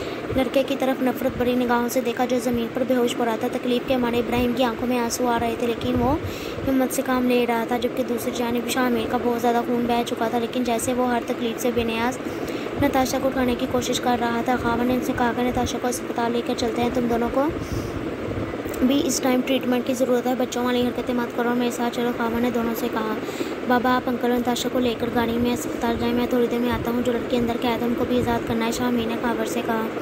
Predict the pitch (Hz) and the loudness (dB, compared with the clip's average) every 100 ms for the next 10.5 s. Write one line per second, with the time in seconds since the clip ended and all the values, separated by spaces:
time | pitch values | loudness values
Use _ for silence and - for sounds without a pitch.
0 | - - - - - - 277 269 254 247 | -6 -4 -4 -4 -4 0 4 4 2 0
1 | 247 247 254 254 247 233 233 233 226 240 | 0 0 0 0 0 0 -2 -2 -2 -2
2 | 240 254 240 233 240 254 320 - - - | 0 0 0 0 0 0 0 -4 -6 -6
3 | - - - - - 277 262 269 247 269 | -6 -6 -6 -6 0 0 2 0 0 0
4 | 262 233 240 - 254 247 240 269 247 254 | 0 2 0 2 0 0 0 -2 -2 0
5 | 247 247 254 247 247 254 240 247 240 233 | 0 2 0 0 0 0 0 0 2 2
6 | 233 240 240 240 - 233 254 247 247 240 | 2 2 2 0 0 0 0 0 0 0
7 | 226 233 - 247 247 240 240 233 240 - | 0 -2 -2 0 2 2 2 2 0 0
8 | 247 240 233 - 226 233 240 226 240 247 | 0 0 0 -2 -2 -2 0 0 0 0
9 | 254 247 226 208 240 240 220 233 - 240 | 0 0 -2 -2 -2 0 0 -2 0 0
10 | 240 240 233 254 | 0 0 0 0